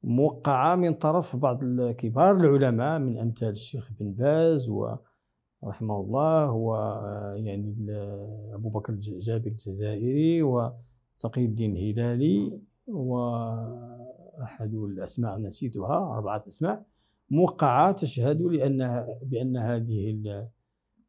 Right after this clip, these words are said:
الحركة، حركة الشباب الإسلامية، هي حركة على منهاج السنة وينبغي مناصرتها ومساعدتها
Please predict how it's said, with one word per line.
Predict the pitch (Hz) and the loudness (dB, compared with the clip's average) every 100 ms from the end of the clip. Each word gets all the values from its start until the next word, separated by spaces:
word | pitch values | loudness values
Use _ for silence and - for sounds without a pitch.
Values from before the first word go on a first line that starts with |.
| - | -12
الحركة، | - 101 98 92 123 143 170 190 | -8 -6 -6 -6 -2 -2 0 -2
حركة | 185 - 98 - | -4 -6 -10 -12
الشباب | 110 - 113 110 | -18 -10 -8 -8
الإسلامية، | 98 92 104 101 101 131 202 - _ _ _ _ _ 143 | -10 -10 -10 -8 -6 -6 -6 -10 _ _ _ _ _ -2
هي | 123 139 | 0 0
حركة | - 110 107 - 95 113 131 139 | -2 -4 -6 -8 -10 -4 -2 -2
على | 104 113 113 107 | -2 -4 -4 -4
منهاج | 107 92 107 | -6 -6 -6
السنة | 98 - - 117 104 127 165 | -8 -12 -10 -8 -6 -6 -6
وينبغي | 139 117 107 101 110 110 | -4 -4 -4 -4 -4 -4
مناصرتها | 104 101 98 - 95 90 98 135 | -6 -6 -8 -6 -6 -6 -4 -4
ومساعدتها | 151 127 113 120 98 107 113 - 113 156 180 | -4 -8 -10 -10 -10 -12 -14 -14 -8 -8 -8